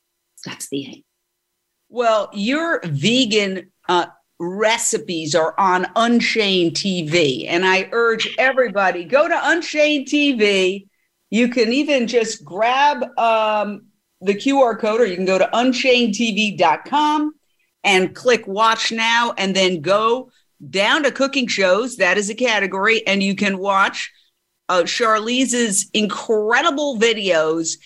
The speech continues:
Speaker 2: And it's, what I really love about them is you just make it so simple. And what you do is say, "Hey, you want waffles? How about egg waffles?" And you show us how to make them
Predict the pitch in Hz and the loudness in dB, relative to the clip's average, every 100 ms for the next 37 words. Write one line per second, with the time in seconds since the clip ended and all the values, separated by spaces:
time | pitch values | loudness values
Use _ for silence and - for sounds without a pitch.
0 | - _ _ 233 220 214 208 233 - - | -20 _ _ -2 0 0 -2 -6 -8 -2
1 | 254 247 - 247 247 220 220 214 226 311 | 0 0 -4 -4 -2 0 0 -2 -4 -2
2 | 359 349 294 233 220 233 294 285 262 202 | 0 0 2 0 -2 -2 0 0 0 0
3 | 190 185 190 185 190 196 196 190 - _ | -2 -2 -4 -2 0 2 2 -2 -8 _
4 | _ _ - 190 226 254 123 147 220 269 | _ _ -8 0 2 2 0 -2 0 0
5 | - 196 190 202 196 190 - - 202 180 | -2 0 0 0 -4 -2 -2 2 2 2
6 | 175 170 - 196 190 190 180 127 - - | 0 -2 -2 2 2 4 2 0 -4 -16
7 | _ - - - 202 202 202 180 208 214 | _ -20 -20 -8 0 0 0 0 -2 -2
8 | 220 226 190 160 302 381 220 202 - 226 | 0 0 0 0 0 2 2 2 0 0
9 | 208 196 240 403 - 127 123 _ 180 208 | 0 0 0 0 0 -6 -10 _ -2 0
10 | 226 233 208 196 196 262 415 415 415 - | 2 2 0 0 2 2 2 0 0 -6
11 | - - 208 214 247 247 240 247 277 185 | -12 -4 -2 0 0 0 0 0 0 0
12 | 151 135 143 170 175 - _ _ - 220 | 2 2 0 -2 -4 -12 _ _ -2 0
13 | 208 226 220 - 285 339 311 247 220 240 | 2 0 0 2 2 2 2 0 -2 0
14 | 226 220 202 190 202 339 - 190 170 156 | 0 0 0 2 2 0 -2 0 0 0
15 | 196 | -4